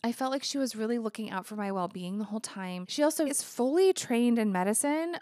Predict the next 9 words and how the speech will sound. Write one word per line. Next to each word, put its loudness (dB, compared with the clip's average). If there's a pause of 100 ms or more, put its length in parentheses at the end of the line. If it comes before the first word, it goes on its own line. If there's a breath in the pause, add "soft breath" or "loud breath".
(160)
you 0
know, 2
delivers -2
at -2
a 0
hospital, 2 (220)
is 4
a 6
surgeon, 0